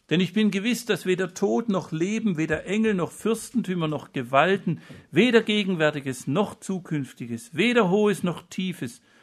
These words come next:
noch irgendein anderes Geschöpf uns zu scheiden vermag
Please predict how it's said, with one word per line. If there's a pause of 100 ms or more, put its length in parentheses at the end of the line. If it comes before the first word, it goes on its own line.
(160)
noch
irgendein
anderes
Geschöpf
uns
zu
scheiden
vermag